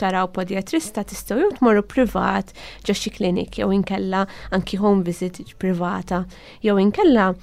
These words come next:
hemm servizz b'xejn, f'dan il-każ Għawdex, em, is-servizzijiet l-Isptar Ġenerali ta' Għawdex.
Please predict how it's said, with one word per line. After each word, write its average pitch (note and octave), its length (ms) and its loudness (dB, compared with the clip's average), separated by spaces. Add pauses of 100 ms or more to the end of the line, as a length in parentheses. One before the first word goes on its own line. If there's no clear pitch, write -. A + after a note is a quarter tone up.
(120)
hemm A3+ 160 4
servizz F3 480 -2
b'xejn, E4 400 4 (300)
f'dan G#3+ 240 4
il-każ D4 420 2
Għawdex, G3 400 2 (320)
em, F#3+ 320 2
is-servizzijiet A3 800 0
l-Isptar G#3 400 -2
Ġenerali G3 480 2
ta' G3 160 2
Għawdex. F3+ 480 -6